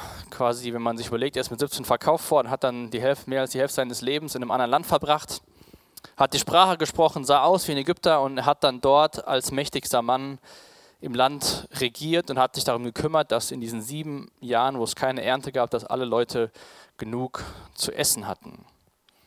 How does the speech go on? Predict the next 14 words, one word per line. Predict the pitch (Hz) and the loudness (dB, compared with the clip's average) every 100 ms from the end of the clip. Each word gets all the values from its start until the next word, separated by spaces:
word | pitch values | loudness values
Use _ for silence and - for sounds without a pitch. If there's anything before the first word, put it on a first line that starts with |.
| _ - - | _ -20 -2
Man | 127 | 2
hat | 160 160 | 4 4
Josef | 185 190 | 4 4
gar | 170 175 | 6 4
nicht | 180 | 4
mehr | 160 147 | 2 2
angesehen, | 175 185 139 127 | 2 0 0 2
dass | 123 120 | 2 2
er | - | 0
ursprünglich | 170 165 135 123 127 - | -2 -2 -6 -4 -2 -2
gar | - 131 | 0 0
kein | - 127 | 0 -6
Ägypter | 131 127 - - - 101 | -6 -6 -4 -4 -2 0
war. | 92 82 87 | 0 -4 -10